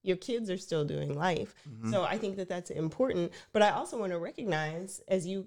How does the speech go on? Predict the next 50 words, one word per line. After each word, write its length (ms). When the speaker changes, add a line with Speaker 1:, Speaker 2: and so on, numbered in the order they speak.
Speaker 1:
as 160
you 120
just 200
said, 220
hey, 120
you 280
doing 260
a 80
lot 320
through 140
the 80
day. 200
That's 180
a, 400
you 160
know, 140
your 180
shoulders 400
have 140
to 80
Speaker 2:
Right. 100
Speaker 1:
be 80
broad. 500
There's 160
a 80
lot 400
that 160
you 80
have 200
to 100
wear. 360
So 500
I 140
would, 360
um, 180
encourage 800
people 320
that 160
are 340
considering 560
getting 240
married, 280
people 220
that 100
watch 240
our 80
show, 340
that 140
are 120
engaged, 720